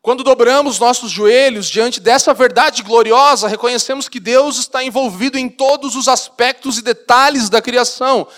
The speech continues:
e em todas as áreas da nossa vida, irmãos. Esse é o nosso Deus.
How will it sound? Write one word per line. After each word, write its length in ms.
e 120
em 140
todas 640
as 180
áreas 340
da 100
nossa 260
vida, 400
irmãos. 480
Esse 320
é 20
o 60
nosso 240
Deus. 440